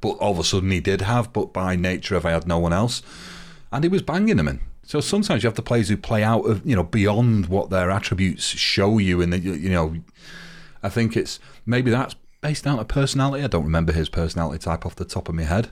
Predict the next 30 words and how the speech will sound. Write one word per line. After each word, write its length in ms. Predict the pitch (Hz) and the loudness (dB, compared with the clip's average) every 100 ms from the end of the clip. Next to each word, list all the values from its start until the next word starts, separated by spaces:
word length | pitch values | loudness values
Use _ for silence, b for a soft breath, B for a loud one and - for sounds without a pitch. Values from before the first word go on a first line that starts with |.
| - | -4
you 140 | 107 | -2
know. 240 | 80 104 - B B B B - | 0 0 -4 B B B B -8
Let's, 300 | 95 - 87 | -6 -4 0
uh, 240 | 85 80 - - - - - | 2 0 -4 -18 -20 -18 -14
let's, 320 | 98 - - | -12 -10 -6
you 280 | 90 76 101 | -6 -2 0
know, 120 | 82 | 2
let's 160 | 101 - | 0 -2
just 220 | 101 - | -6 -4
pretend 440 | 101 - 90 95 | -6 -2 -2 -2
for 100 | - | -2
a 60 | 90 | -4
second 380 | - 85 90 87 | -4 -4 -4 -4
that 140 | 80 | -2
he 60 | 87 | -2
was 180 | 85 - | -4 -4
driven 480 | 82 87 113 139 | -2 0 0 0
or, 360 | 95 80 78 76 | 2 2 0 0
or, 300 | 80 82 80 B B B B B 95 | 0 -2 -2 B B B B B -2
or 140 | 92 | -2
a 60 | - | -2
perfectionist, 680 | 87 - 104 - 131 - | -4 -4 -6 -4 -4 -4
if, 160 | - - - | -8 -14 -14
you 100 | 82 | -8
know, 60 | 78 | -8
it's 80 | - | -8
perfect 640 | - 87 80 87 - - | -4 -2 -2 -4 -8 -8
at 160 | 73 - | -8 -6
being 180 | 76 78 | -4 -2
average. 460 | 82 73 85 - | -2 -4 -4 -8